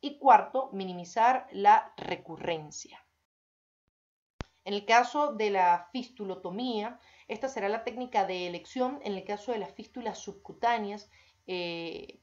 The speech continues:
interesfinterianas y transesfinterianas bajas,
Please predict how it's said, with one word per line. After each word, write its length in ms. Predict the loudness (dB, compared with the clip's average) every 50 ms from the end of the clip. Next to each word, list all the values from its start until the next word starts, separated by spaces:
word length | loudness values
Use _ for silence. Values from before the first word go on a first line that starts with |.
| _ -6
interesfinterianas 1080 | -4 -4 -2 -2 -2 -2 -4 -6 -8 -8 -4 -2 -2 0 2 2 2 0 -4 -6 -8
y 180 | -14 -14 -12 -6
transesfinterianas 920 | -2 0 0 0 -2 -6 -12 -18 -16 -16 -14 -12 -10 -10 -8 -8 -8 -10 -12 -6
bajas, 560 | 2 4 4 4 4 0 -12 -20 -20 _ _